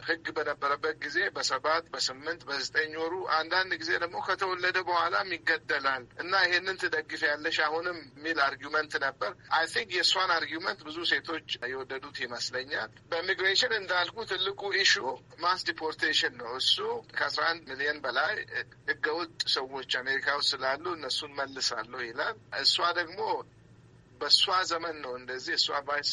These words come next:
ፕሬዚደንት በሆነችበት ዘመን ነው ብዙ ሰው በህገወጥ መንገድ አሜሪካ የገባው። ሁለቱም በዚህ በኩል ትንሽ በተለይ እሷ ፓሜላ ሃሪስ ቮልነራብል ስለሆነች ብዙም ማውራት አልፈለገችም።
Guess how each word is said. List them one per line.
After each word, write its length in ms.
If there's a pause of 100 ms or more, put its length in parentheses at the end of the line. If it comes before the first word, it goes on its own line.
ፕሬዚደንት 520
በሆነችበት 720
ዘመን 400
ነው 180
ብዙ 180 (140)
ሰው 200 (200)
በህገወጥ 460 (260)
መንገድ 360 (160)
አሜሪካ 500
የገባው። 640 (240)
ሁለቱም 560
በዚህ 300
በኩል 400
ትንሽ 380 (260)
በተለይ 420
እሷ 180 (400)
ፓሜላ 440
ሃሪስ 360 (280)
ቮልነራብል 560
ስለሆነች 580
ብዙም 320
ማውራት 360
አልፈለገችም። 800